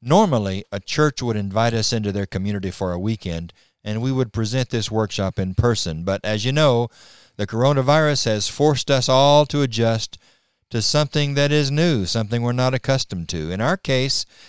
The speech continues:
not being able to fly to certain locations and not being able to meet in groups, well, that's forced us to consider a few changes. And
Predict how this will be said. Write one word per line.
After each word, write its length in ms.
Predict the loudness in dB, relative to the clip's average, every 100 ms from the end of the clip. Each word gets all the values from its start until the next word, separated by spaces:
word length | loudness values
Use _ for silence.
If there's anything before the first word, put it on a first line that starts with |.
| -20 _
not 300 | -2 -2 0
being 180 | 0 2
able 160 | 2
to 100 | 0
fly 580 | 0 0 2 2 2 0
to 100 | -2
certain 320 | -2 -2 -2
locations 720 | 0 0 0 -4 -2 -6 -6 -8
and 100 | -6
not 240 | -6 -6
being 140 | -6
able 200 | -4 -4
to 60 | -4
meet 220 | -2 -2
in 160 | -4 -2
groups, 460 | 2 2 2 -4
well, 320 | -4 -2 -4 -8 -18 -20 _
that's 220 | -6 -6
forced 420 | -2 0 0 0
us 160 | -2 -2
to 140 | -6
consider 440 | -8 -4 -4 -2 -4
a 60 |
few 220 | -6 -8 -4
changes. 500 | -4 -4 -6 -6 -6
And 220 | -6